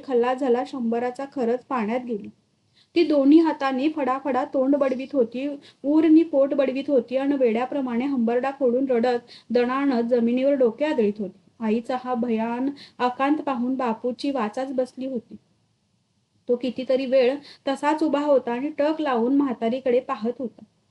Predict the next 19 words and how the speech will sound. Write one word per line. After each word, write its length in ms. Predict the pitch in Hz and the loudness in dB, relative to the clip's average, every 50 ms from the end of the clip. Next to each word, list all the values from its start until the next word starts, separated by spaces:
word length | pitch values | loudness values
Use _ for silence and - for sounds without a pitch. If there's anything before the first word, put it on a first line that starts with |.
| _ _ _ _ | _ _ _ _
तर 100 | - 247 | -2 -2
कधी 420 | 247 240 277 254 240 233 294 285 254 | 0 2 2 2 2 2 2 0 0
उरावर 440 | 262 269 247 233 226 226 233 254 262 | 0 2 2 2 2 2 2 2 0
कोऱ्या 400 | 262 - 277 247 220 220 240 254 - | 0 2 2 2 2 2 0 -2 -2
फडक्यात 300 | 277 247 240 226 226 233 | -2 -2 -2 -2 -2 -2
बांधलेले 460 | 240 247 247 233 220 220 226 240 247 | -2 -2 0 2 2 4 4 4 2
गाठोडे 520 | 247 254 247 208 202 - 240 247 254 262 | 2 0 -2 -2 0 2 4 4 4 2
घेऊन 340 | 262 254 294 285 233 233 254 | 0 0 -2 -2 -2 -2 0
बेशुद्ध 480 | 247 240 226 226 - 254 233 233 262 277 | 0 0 0 -2 -6 -12 -6 -4 -4 -2
प-, 100 | 277 - | 0 -2
होऊन 300 | 247 262 254 247 233 247 | -2 -2 0 -2 -2 -2
पडलेल्या 460 | 240 262 247 226 226 226 226 226 254 | -2 -2 -2 0 2 2 2 0 -2
सखूकडे 480 | - - 294 - 247 226 220 226 208 208 | -4 -6 -4 -4 -4 -4 -2 -2 -2 -2
पाहत 260 | 208 214 208 208 196 - | -2 -4 -6 -6 -6 -6
होता. 300 | 208 185 - - 214 - - _ _ _ _ _ _ _ | -8 -8 -10 -12 -16 -18 -20 _ _ _ _ _ _ _
आणि 200 | - 277 294 330 | -2 2 4 4
एकाएकी 540 | 330 294 269 277 277 285 294 285 285 285 285 | 4 4 2 2 0 0 0 0 -2 -4 -4
त्याच्या 220 | 294 285 277 285 294 | -2 -2 0 0 2
डोक्यात 580 | 269 269 233 214 - - - 311 285 240 247 | 4 4 2 2 0 -4 -2 -2 0 0 -2